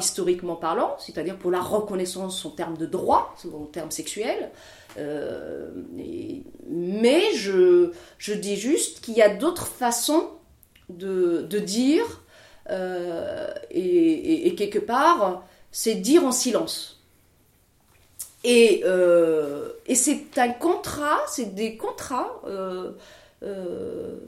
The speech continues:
c'est un contrat, c'est un contrat, euh, en quelque sorte un contrat social ou contrat f-, intrafamilial entre les membres d'une famille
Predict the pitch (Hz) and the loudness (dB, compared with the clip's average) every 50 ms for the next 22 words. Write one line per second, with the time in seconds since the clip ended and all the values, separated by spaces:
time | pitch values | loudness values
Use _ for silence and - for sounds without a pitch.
0 | - _ - - 214 - - - 466 466 - - 196 170 - - - _ - - | -18 _ -8 -6 -6 -4 -4 -6 -8 -8 -6 -4 -4 -4 -6 -8 -14 _ -12 -6
1 | 240 208 - 202 - 294 302 302 - - 285 262 262 262 247 233 190 190 190 190 | -4 -4 -4 -4 -4 -6 -6 -6 -6 -2 2 2 4 4 4 2 2 2 2 0
2 | 180 - 202 - 254 233 - - 254 233 - 240 208 - 226 220 - 233 226 220 | -2 -4 -4 -6 -6 -6 -4 -4 -4 -4 -4 -6 -6 -6 -8 -8 -6 -6 -4 -4
3 | - - - - - - - - - - - - - - 269 240 - - - 190 | -4 -4 -4 -4 -6 -6 -6 -8 -8 -8 -8 -8 -8 -6 -4 -4 -2 0 2 4
4 | 220 320 403 294 214 180 - - 180 165 - - 180 175 - - - - - - | 4 4 4 2 0 -2 -4 -6 -6 -6 -4 -4 -4 -4 -4 -6 -12 -14 -14 -16
5 | - - _ _ - 196 202 - - 208 208 214 185 185 185 175 170 185 240 339 | -18 -20 _ _ -4 -4 -4 -2 -4 -2 0 0 0 0 0 0 2 2 2 2
6 | 269 170 - - - - - _ - 175 175 - - 170 170 170 170 185 233 302 | 0 -2 -4 -8 -16 -20 -20 _ -8 -8 -8 -6 -4 -2 0 0 0 2 2 4
7 | 294 247 208 185 185 185 185 190 165 175 196 226 285 359 415 | 4 4 2 0 -2 -4 -6 -4 -4 -4 0 2 2 2 2